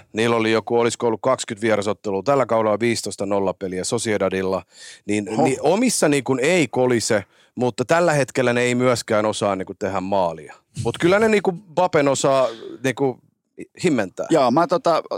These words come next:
Speaker 2: siihen, otetaan siihen yllätys kiinni, koska mä ehkä lähden ajaa siihen yllätystä, että tota, mä en tiedä kertoim-, kertoimia tässä kohdin, mutta otetaan Real Sociedad jatkoon.
Speaker 1: Otetaan.
Speaker 2: Se voisi olla hauska juttu. No sitten Inter, Atletico Madrid,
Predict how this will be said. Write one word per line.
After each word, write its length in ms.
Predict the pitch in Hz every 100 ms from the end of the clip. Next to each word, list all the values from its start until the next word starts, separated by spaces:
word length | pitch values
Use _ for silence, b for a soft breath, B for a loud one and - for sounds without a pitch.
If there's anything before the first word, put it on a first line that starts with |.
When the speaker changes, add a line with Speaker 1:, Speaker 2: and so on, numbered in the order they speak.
| - -
Speaker 2:
siihen, 220 | - 359 -
otetaan 260 | 294 381 190
siihen 200 | 175 151
yllätys 360 | 160 120 101
kiinni, 280 | - 117 104
koska 220 | 98 -
mä 180 | - 208 - -
ehkä 180 | 202
lähden 180 | 190 160
ajaa 240 | 151 143 117
siihen 220 | 113 113
yllätystä, 480 | 123 113 92 - 80 B B B - 110
että 180 | 101
tota, 200 | 101 104
mä 120 | 113 143
en 60 |
tiedä 140 | 135 120 -
kertoim-, 580 | - 107 95 107 123 110
kertoimia 400 | 151 120 107 101
tässä 220 | 110 107
kohdin, 220 | 98 92
mutta 140 | 87
otetaan 300 | - 233 135
Real 180 | 131 135
Sociedad 640 | 101 113 95 67 73 69 -
jatkoon. 420 | - - - - -
Speaker 1:
Otetaan. 340 | 123 175 98
Speaker 2:
Se 100 | -
voisi 160 | 170 131
olla 100 | 117
hauska 260 | 117 117 107
juttu. 160 | 101
No 80 | 135
sitten 280 | 185 170 156
Inter, 440 | 170 165 156 139 120 B B -
Atletico 600 | 151 143 143 117 120 120
Madrid, 480 | 127 123 117 117